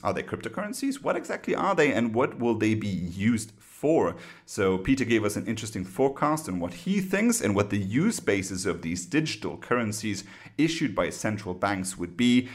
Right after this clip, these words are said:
So take it away. So Peter, today we're talking about central bank digital currencies.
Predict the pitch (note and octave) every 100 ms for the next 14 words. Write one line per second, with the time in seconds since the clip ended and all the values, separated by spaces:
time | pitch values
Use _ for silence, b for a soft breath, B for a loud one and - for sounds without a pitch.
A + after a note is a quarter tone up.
0 | B B - E2 E2 - C#3+ D3 F2 -
1 | - _ _ _ _ - G3 G3+ D3+ A2
2 | E2 - - - B2 C#3 C#3+ - E3 E3
3 | B2 A2+ A2 A2 - - E3 F3+ F#3+ -
4 | C3 C3 C3+ - B2+ A#2 G#2+ - G2+ -
5 | - G#2+ G2 F#2 - B1 A#1 -